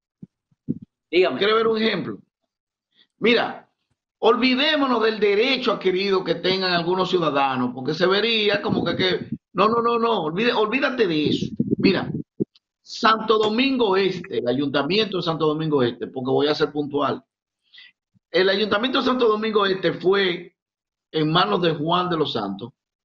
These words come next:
Speaker 2: llegó a los niveles de excelencia, de excelencia en su manejo, en, en transparencia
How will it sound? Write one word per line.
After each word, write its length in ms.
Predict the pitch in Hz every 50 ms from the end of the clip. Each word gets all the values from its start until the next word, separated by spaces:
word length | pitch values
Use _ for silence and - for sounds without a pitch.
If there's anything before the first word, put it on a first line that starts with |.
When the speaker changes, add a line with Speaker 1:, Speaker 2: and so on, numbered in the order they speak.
| _ _ _ _ _ _ _ _ -
Speaker 2:
llegó 480 | 123 123 143 147 139 147 175 185 190
a 40 | 196
los 160 | 190 185 175
niveles 560 | 170 165 151 147 160 175 180 185 175 - -
de 100 | - 156
excelencia, 1000 | 151 - - - - - 147 139 139 151 156 151 147 139 127 - - 123 104 - - - - - _ _ _ _ _ _ - - - _ _ _ _ _ _ _ _ _ _ _ _ _ _ _ _ _ _
de 120 | - 131 143
excelencia 760 | - - - - 147 143 151 165 180 185 185 165 - 151
en 60 | 147 135
su 160 | 131 139 135
manejo, 580 | 131 127 135 156 165 160 147 127 117 - - _ _ _ _ _ _ _ _ _ _ _ _
en, 280 | 143 143 135 139 139
en 380 | 98 107 143 143 139 135 127 127
transparencia 1080 | - 151 151 143 - 147 147 143 147 156 190 208 220 220 - - 233 254 269 - -